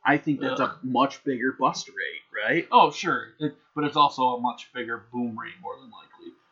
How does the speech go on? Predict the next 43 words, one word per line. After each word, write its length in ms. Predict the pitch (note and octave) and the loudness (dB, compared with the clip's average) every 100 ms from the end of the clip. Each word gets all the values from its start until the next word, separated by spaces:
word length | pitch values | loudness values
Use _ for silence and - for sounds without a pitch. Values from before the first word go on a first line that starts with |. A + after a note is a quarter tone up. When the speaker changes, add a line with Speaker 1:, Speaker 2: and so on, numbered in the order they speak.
| _ _ | _ _
Speaker 2:
Um, 300 | A#2+ B2 A2 - - | 2 4 2 -4 -6
but 120 | D3+ D#3+ | 2 2
I 40 | |
think 240 | F3 G3+ - - - | 2 -6 -8 -12 -8
in 160 | C#3 C3+ | -4 0
order 280 | C#3+ D3+ D3 | 2 2 0
to 100 | C3 | -6
have 260 | C3 B2 A#2+ | -6 -8 -8
a 160 | A2 | -12
good 220 | C3+ B2+ A2+ | -10 -12 -10
draft 480 | - A2+ A#2 A#2 | -6 -4 -4 -6
and 100 | A#2 A2+ | -12 -12
a 40 | |
good 240 | B2 A#2 | -8 -6
roster, 540 | A2+ A2 - D3+ D3+ - _ _ _ | -2 -2 -2 -4 -4 -6 _ _ _
you 100 | - | -6
gotta 140 | - | -4
have 160 | C4 - | -4 -4
a 40 | |
little 360 | C#3+ C#3 E3+ A#2 | -2 0 0 0
of 80 | - | -2
everything. 320 | D3 F#3 - _ _ _ _ _ - | -6 -6 -12 _ _ _ _ _ -18
You 100 | - | -14
can't 260 | G3 F#3 | -10 -10
just 220 | E3 D#3 | -10 -12
have 220 | - C3+ A#2 | -10 -10 -6
guys. 520 | B2+ C3 B2+ A#2 _ _ _ _ _ _ _ _ _ | -4 -4 -6 -10 _ _ _ _ _ _ _ _ _
Nobody, 400 | E3+ A3 G#3+ - _ _ _ _ - | 0 0 -2 -8 _ _ _ _ -8
nobody's 260 | D#3+ F3 D#3+ | -6 -4 -6
gonna 160 | C#3+ | -8
have 120 | C3 | -6
a 40 | A#2+ | -4
roster 400 | A#2 A#2+ C3 A#2 | -2 -2 -4 -18
full 240 | - A#2 | -12 -10
of 80 | A2+ | -8
guys 220 | A#2+ A#2 | -8 -8
who 340 | A#2+ A#2+ A#2+ A2+ _ - | -10 -8 -8 -12 _ -12
have 160 | B2 A#2+ | -10 -2
great 240 | C3+ C#3 | 2 2
athleticism 680 | C3 C3 B2+ A#2+ - A#2 B2 B2+ | 0 -2 -4 -4 -10 -10 -10 -6
and 200 | B2 A#2 _ _ - | -4 -6 _ _ 2
great 260 | C3+ B2 | 2 2
production 440 | A#2 A2+ - - | -8 -8 -10 -12